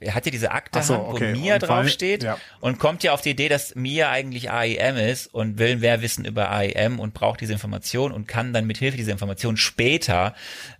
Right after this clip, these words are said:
Speaker 1: ähm, den Mandarin lokalisieren.
Speaker 2: Weil Iron Patriot von, äh, A E M gebaut worden ist. Ja, okay.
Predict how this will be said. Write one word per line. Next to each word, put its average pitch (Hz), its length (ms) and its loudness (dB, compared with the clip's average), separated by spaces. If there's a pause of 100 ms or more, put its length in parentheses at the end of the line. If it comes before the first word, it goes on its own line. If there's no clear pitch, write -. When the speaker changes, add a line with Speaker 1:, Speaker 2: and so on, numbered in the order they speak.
Speaker 1:
ähm, 110 800 2
den 110 260 0
Mandarin 104 440 2
lokalisieren. 87 560 -2
Speaker 2:
Weil 123 240 4 (160)
Iron 117 200 2
Patriot 113 520 0
von, 110 560 0
äh, 113 60 -6
A 101 360 0
E 104 100 -4
M 95 180 -2
gebaut 90 380 -4
worden 80 200 -8
ist. - 260 -14 (320)
Ja, 110 260 -10
okay. 90 280 -12